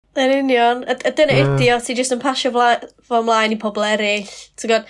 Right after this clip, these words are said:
Speaker 1: heb
Speaker 2: Mm.
Speaker 1: athro Cymraeg fi, heb yr urdd, swn i ddim yma heddiw. Ti'n gwbod, dw-, dwi'n gwbod lle feswn i,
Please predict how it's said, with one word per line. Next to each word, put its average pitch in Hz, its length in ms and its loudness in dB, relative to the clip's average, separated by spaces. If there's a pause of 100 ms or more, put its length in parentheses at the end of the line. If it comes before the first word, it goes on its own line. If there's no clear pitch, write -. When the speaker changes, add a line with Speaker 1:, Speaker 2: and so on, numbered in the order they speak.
(160)
Speaker 1:
heb 233 320 2
Speaker 2:
Mm. - 80 -10 (340)
Speaker 1:
athro 233 380 -2
Cymraeg 233 480 0
fi, 202 140 -2 (160)
heb 220 340 -2 (440)
yr 233 200 4
urdd, 220 400 0 (420)
swn 240 300 2
i 226 80 -2
ddim 233 160 2
yma 220 240 0
heddiw. 233 560 -2 (240)
Ti'n - 160 -10
gwbod, 226 180 -4 (240)
dw-, 220 280 -6
dwi'n 220 260 -2
gwbod 214 240 0
lle 254 160 4
feswn 208 320 -4
i, 214 100 0